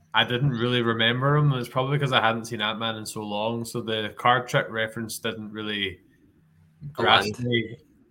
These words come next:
Speaker 1: when I watched WandaVision, but I do love WandaVision, so if I rewatch it at some point, then I'll be able to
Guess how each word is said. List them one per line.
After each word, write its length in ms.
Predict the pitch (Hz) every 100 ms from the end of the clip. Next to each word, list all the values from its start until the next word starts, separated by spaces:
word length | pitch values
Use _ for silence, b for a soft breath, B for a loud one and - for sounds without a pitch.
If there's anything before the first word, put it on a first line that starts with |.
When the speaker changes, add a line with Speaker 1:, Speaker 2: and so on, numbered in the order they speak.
| _
Speaker 1:
when 160 | 123
I 40 | 113
watched 320 | 110 113 -
WandaVision, 720 | 113 117 131 131 143 147 -
but 320 | 107 104 - -
I 80 | 117
do 140 | 117 127
love 220 | 110 110
WandaVision, 580 | 117 117 117 117 117 120
so 260 | - 107
if 160 | 101 -
I 40 |
rewatch 480 | 110 117 104 - -
it 60 | 104
at 60 |
some 180 | - 110
point, 280 | 104 107 104
then 280 | 104 104 101 -
I'll 100 | 101
be 100 | 104
able 140 | 101
to 260 | - 104